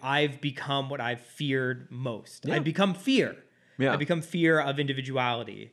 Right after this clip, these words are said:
Speaker 2: Mm-hmm.
Speaker 1: which in any sense of fear is, is against his, his lantern code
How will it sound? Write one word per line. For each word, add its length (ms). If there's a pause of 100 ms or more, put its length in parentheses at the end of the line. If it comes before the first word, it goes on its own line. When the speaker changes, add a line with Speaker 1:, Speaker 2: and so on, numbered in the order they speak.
Speaker 2:
Mm-hmm. 280
Speaker 1:
which 260
in 100
any 300
sense 400
of 180
fear 320
is, 300
is 140
against 460
his, 220
his 300
lantern 800 (220)
code 460